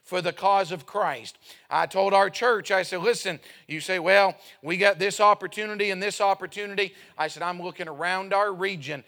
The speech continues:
and saying, 'God, what's another point of contact? What's another place that we can have to be able to get the gospel?'" You know what it's gonna take? Hey, listen, first century church, without the tools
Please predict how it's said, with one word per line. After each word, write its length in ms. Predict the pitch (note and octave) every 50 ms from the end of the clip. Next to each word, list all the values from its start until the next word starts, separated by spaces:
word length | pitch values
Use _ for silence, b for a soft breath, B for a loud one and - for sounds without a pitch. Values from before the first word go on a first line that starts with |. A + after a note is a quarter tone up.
| B B B -
and 200 | D#3 D#3+ D3 -
saying, 320 | F3+ F3 E3+ E3 D#3 C#3
'God, 320 | C3+ F3 F#3 F#3+ G3+ F#3+
what's 240 | F3+ E3+ F3+ E3+ -
another 540 | E3+ D#3 D3 D3+ D#3+ F3 F#3+ G#3 G3 A3+ A3
point 340 | F3 - A#3+ A#3 A#3+ A#3 A#3+
of 120 | G#3 -
contact? 680 | - F#3+ G3+ F#3+ F3 E3 C#3 - F3 E3 D3+ C#3 - B B B B
What's 240 | - F#3 G3 F#3+ -
another 520 | F3+ F3 E3+ F3 F#3 G#3 A3+ - C4 B3 F#3
place 520 | - - G#3 A#3+ A3 G3+ E3+ D#3 - - B B B B -
that 240 | F#3+ F#3+ F#3 E3 D#3+
we 240 | F3 A3 B3+ B3+
can 220 | G3 - - B3 A#3
have 500 | - - A#3+ A3+ G#3 F#3 D#3+ D#3 D3+ B B B B B -
to 100 | G3 F#3+
be 160 | E3 G3 G3
able 180 | G#3+ F#3+ G3
to 80 | F#3 E3+
get 560 | D3+ C3 A#2 D#3 G#3 A#3 C4 C#4 - - E3+
the 120 | G3 A#3+ A#3
gospel?'" 960 | F3 D#3 G#3 G#3 G#3+ A3 G3+ - - - - - D3+ C3+ G#2+ - - _ b b b b b b _
You 100 | B2+ C#3+
know 80 | E3
what 120 | F3+ F3+ F3+
it's 100 | E3+ F3+
gonna 160 | F#3 F#3 F3+
take? 320 | - - G3 G#3 A#3 A3+
Hey, 160 | - F3 F#3 E3+
listen, 400 | E3+ G#3 G3 - E3+ C#3 G#2+ _ _ _ _ _ _ _ _ _ _ _ B B B B B B B
first 360 | _ - F#3+ G#3 A#3 A3 -
century 360 | - A#3 A#3 G3+ - A3 A3+ F3+
church, 600 | - - G#3+ F#3+ D3 A#2 G#2+ - - - - - b b b b b b b -
without 800 | D#3+ E3+ F3 E3 - - E3 F#3 G#3 A3+ A#3 C4 - - - D#3
the 140 | G3 G3+
tools 800 | - - - - A#3 A3+ F#3 D3+ A#2+ G2 E2+ D#2+ - - - -